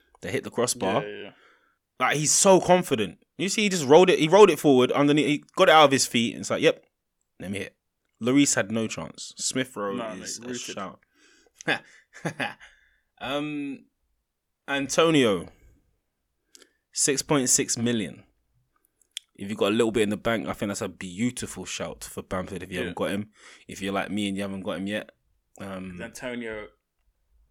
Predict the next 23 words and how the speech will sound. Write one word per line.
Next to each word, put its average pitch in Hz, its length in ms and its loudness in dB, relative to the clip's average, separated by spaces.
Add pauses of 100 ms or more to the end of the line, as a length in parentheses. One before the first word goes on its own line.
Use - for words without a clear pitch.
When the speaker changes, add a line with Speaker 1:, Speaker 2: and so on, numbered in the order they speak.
(760)
Speaker 2:
Antonio 123 560 -8
and 113 100 -12
Lingard 113 320 -8
together, 104 460 -12
'cause 117 120 -20
Lingard 113 280 -12
will 104 80 -20
be 113 120 -16
back 110 260 -6
for - 80 -16
that 104 180 -12
game. 104 260 -12 (640)
Speaker 1:
Yep. 98 220 -16 (220)
Speaker 2:
Yeah, - 240 -14 (500)
they're, 101 180 -10
they're 104 200 -12
good 113 180 -14
together. 98 340 -16 (140)
They - 80 -16
play 113 140 -12
well 101 100 -10
Speaker 1:
Yeah. 90 100 -16
Speaker 2:
together. 101 220 -20